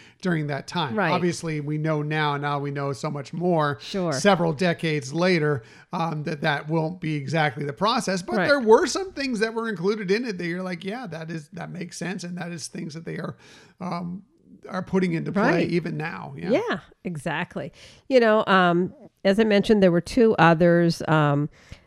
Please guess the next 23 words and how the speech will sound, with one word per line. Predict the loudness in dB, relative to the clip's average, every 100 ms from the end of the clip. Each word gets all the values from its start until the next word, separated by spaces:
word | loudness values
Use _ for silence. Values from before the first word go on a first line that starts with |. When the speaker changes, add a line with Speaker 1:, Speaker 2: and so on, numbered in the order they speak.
| _ 0
Speaker 2:
there | 2
was | 2 0 2
the | 4 6
Man | 6 8 6
in | 4
Space | 0 -2 0 0 0 -4 -20 -16 -4
and | -2 0 0 0 -2 -6 _ _ _
the, | 0 2 2 2 0
uh, | -2 -4 -8
what | -12 -14
was | -12
the | -12
other | -12
one, | -12
did | -12 -12
I |
say? | -10 -8 -8 -4
Oh, | -2 -2 -2
uh, | -2 0
Man | 0 4 6 6 4 2
and | 2
the | 2
Moon. | 4 4 4 0